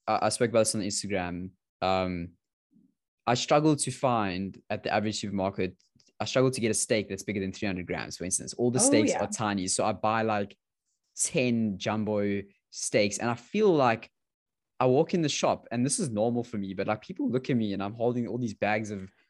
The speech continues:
Speaker 1: meats, and I'm like, "Guys, this is for two days. Like, this is a sheep-"
Speaker 2: Imagine buying for two people
Speaker 1: <laughs>
Speaker 2: for two days. <laughs>
Speaker 1: E-, exactly. And it's like everything here works so well, like,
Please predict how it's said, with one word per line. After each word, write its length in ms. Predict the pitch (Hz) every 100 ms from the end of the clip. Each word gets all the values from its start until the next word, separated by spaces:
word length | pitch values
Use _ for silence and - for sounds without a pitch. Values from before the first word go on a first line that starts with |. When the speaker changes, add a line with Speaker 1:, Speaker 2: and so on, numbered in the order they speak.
| _
Speaker 1:
meats, 240 | 110 120 120
and 80 | 117
I'm 80 |
like, 200 | 113 113
"Guys, 260 | 117 113 107
this 160 | 101 131
is 80 |
for 120 | 123 107
two 240 | - 117
days. 400 | 98 87 64 -
Like, 200 | 101 98
this 180 | 110 -
is 80 | 120
a 40 |
sheep-" 80 | 120
Speaker 2:
Imagine 360 | 220 233 320 311
buying 360 | 220 214 226
for 140 | 226 202
two 200 | - 165
people 500 | 165 - 147 - 202 127
Speaker 1:
<laughs> 100 | -
Speaker 2:
for 120 | 175
two 140 | -
days. 340 | - - - -
<laughs> 40 |
Speaker 1:
E-, 520 | 277 277 254 - - -
exactly. 640 | 330 120 104 104 101 90 -
And 320 | 135 151 135 _ _ _ _ _ _ _ - _ _ _ -
it's 220 | 139 -
like 320 | 160 143 127 _ _ _ _ _ _ -
everything 460 | 143 185 185 185 147
here 500 | 135 113 95 92 -
works 480 | 101 110 117 - -
so 800 | - - - 120 127 139 139 139 - _ -
well, 400 | 98 101 76 65
like, 240 | 95 -